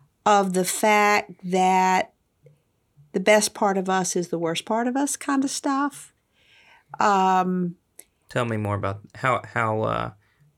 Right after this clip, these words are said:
Speaker 2: tell, tell me how you drew that connection from that quote.
Speaker 1: Well, I was thinking about how Michelangelo is presuming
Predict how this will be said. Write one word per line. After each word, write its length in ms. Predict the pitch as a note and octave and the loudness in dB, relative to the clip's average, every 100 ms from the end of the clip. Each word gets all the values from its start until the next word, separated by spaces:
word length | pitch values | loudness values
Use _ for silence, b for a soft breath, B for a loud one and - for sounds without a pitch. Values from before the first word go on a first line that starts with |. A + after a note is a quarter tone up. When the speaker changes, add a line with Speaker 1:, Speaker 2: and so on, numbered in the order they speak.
| - | -6
Speaker 2:
tell, 260 | - - - | -4 -4 -8
tell 160 | - D3 | -6 -2
me 140 | B2 | -2
how 100 | A#2 | -2
you 180 | A2+ A2 | -2 -4
drew 220 | G2+ A2 | -4 -2
that 220 | G#2+ F#2 | -2 -2
connection 420 | - G#2 - - | -8 -12 -12 -12
from 220 | A2+ - A2+ | -12 -10 -10
that 200 | A#2+ - | -10 -14
quote. 320 | - A#2+ - _ - - B B _ | -14 -12 -14 _ -16 -16 B B _
Speaker 1:
Well, 160 | D4 C#4 | 4 6
I 20 | |
was 180 | A#3 A3 | 6 2
thinking 400 | C#4 C4+ C4+ A3+ | 0 2 2 2
about 520 | G3 F#3+ G3 F#3+ - | 2 2 4 2 0
how 220 | - G#3 | 0 0
Michelangelo 1300 | G3 G#3 G#3 G#3 F#3+ G3 G#3 G#3 G#3 F#3 F3 E3+ F3 | 2 2 2 0 0 2 2 0 0 0 2 2 0
is 200 | - F3+ | 0 -2
presuming 880 | - F#3 F3 G#3 A3 G#3 F3+ E3+ | -2 -4 -2 0 2 2 2 0